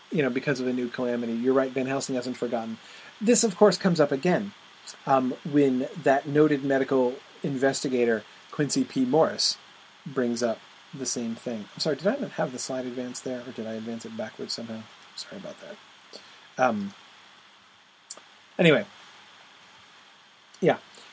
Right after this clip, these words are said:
Uh, so Quincy is asking him, "How long has this been going on?"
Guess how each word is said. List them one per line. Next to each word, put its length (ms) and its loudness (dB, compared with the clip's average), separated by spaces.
Uh, 400 6
so 140 0
Quincy 380 4
is 120 2
asking 360 -4
him, 140 -4
"How 180 4
long 200 2
has 140 0
this 160 -2
been 220 -2
going 280 0
on?" 220 -4